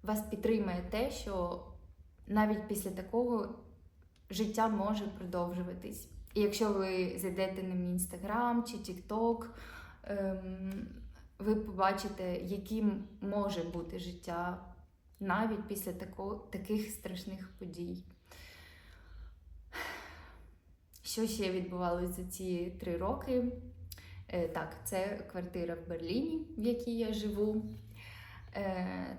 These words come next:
також, ем, я заручена з хлопцем, е, якого ви весь цей час бачили у мене на YouTube каналі.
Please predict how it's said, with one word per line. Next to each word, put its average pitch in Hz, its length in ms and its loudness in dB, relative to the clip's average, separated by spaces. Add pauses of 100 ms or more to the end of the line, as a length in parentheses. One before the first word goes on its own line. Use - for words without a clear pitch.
також, 196 680 2
ем, 180 580 2
я 214 180 8
заручена 208 640 2 (1040)
з - 60 -10
хлопцем, 240 720 4 (180)
е, 196 100 0
якого 196 460 2
ви 185 280 2
весь 208 360 0
цей 233 180 0
час 214 300 2
бачили 196 480 -2
у 190 120 -4
мене 180 600 0
на 180 60 0
YouTube 180 440 -2
каналі. 254 500 2